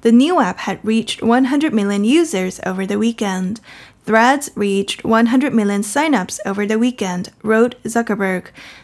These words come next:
"That's mostly organic demand, and we haven't even turned on many promotions yet. Can't believe it's only been five days." Users aren't just signing up,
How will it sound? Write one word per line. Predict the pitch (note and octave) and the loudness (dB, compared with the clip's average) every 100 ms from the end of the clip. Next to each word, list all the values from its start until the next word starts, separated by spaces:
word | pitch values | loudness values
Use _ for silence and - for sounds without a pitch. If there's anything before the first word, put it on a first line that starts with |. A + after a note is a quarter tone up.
| _ | _
"That's | A3 C4 C#4+ - | 4 4 2 0
mostly | B3+ D#4 D4+ F#3+ F#3 | 2 2 -2 -4 -2
organic | G3+ G3 G3 A#3+ | -2 0 0 0
demand, | B3 A#3+ A3+ G#3 F#3 G3 - - - | 0 2 2 2 -2 -6 -14 -20 2
and | A#3 | 4
we | B3 A#3+ | 4 0
haven't | - D4 D#4+ F4+ F4 | 0 0 2 -2 -2
even | - A#3 A3+ | -2 2 2
turned | A3+ - D4 F4+ E4+ | 0 0 -2 0 -2
on | G3+ G3 | -2 0
many | G3+ G#3+ | 2 2
promotions | B3 C4 B3+ D4+ - F#3+ F3 - | 2 2 2 2 -2 -4 -6 -6
yet. | F3+ F3 - - - _ | -4 -4 -8 -20 -20 _
Can't | - A3 A#3 B3 - | -6 0 2 2 0
believe | D4+ D4 G3 F#3 F#3 | 0 2 2 0 -4
it's | - G3 - - | -4 -6 -8 0
only | C4 E4 D#4+ | 2 2 0
been | G3+ F#3+ G3+ | 0 -2 -6
five | - F#3+ G3 - | -4 -2 -2 -2
days." | G3+ G3 F3+ F#3 - - _ _ _ - | 0 0 -2 -8 -12 -20 _ _ _ 2
Users | A#3+ C#4+ D#4+ F4+ F4 - | 4 4 4 2 2 0
aren't | A3 G#3+ G3+ - | 0 2 -2 -6
just | A3+ A3+ A#3 - | 0 0 0 -4
signing | F#3 F#3 F#3+ | -4 -2 0
up, | G#3 - | 0 -2